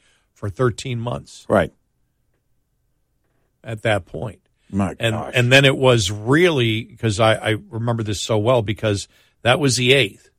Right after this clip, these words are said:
Speaker 1: And then I came into work that Sunday night. And then, uh, we did Monday show.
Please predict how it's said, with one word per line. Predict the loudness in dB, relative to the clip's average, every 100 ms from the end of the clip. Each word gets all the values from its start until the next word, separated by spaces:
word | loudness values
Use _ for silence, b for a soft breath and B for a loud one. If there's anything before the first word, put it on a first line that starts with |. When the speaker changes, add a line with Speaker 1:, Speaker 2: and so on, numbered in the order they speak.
| _ _ _
Speaker 1:
And | -8 -2
then | 0
I | 0
came | -2 -4 -2
into | 0 0
work | 2 2 0 -2
that | -4 -4
Sunday | -6 -6 -4 -4 -8
night. | -10 -14 _ _ _ _ _ _ _ _ _ _ _ _ _ _ _ _ _ _ _ _ -6
And | -2 2
then, | 4 4 0 -8 _ _ _ _ _ _ _ _ _ -20 -10
uh, | -2 0 2 0
we | -2 -2 0
did | 2 0 -2 _
Monday | -16 -2 4 4 4 2 2
show. | -2 0 2 0 -2